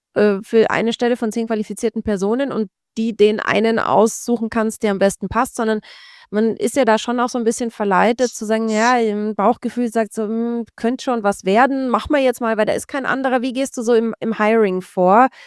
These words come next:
um die richtigen Leute zu finden, die zu dir passen? Und wie lange suchst du vielleicht auch für so eine Stelle so im Schnitt? Weil die Leute sind ja,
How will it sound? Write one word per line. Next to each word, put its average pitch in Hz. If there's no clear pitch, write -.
um 233
die 220
richtigen 240
Leute 202
zu 247
finden, 233
die 226
zu 233
dir 202
passen? 294
Und 240
wie 208
lange 254
suchst 339
du 453
vielleicht -
auch -
für 190
so 175
eine 165
Stelle 165
so 156
im 156
Schnitt? -
Weil 151
die 170
Leute 180
sind 185
ja, 190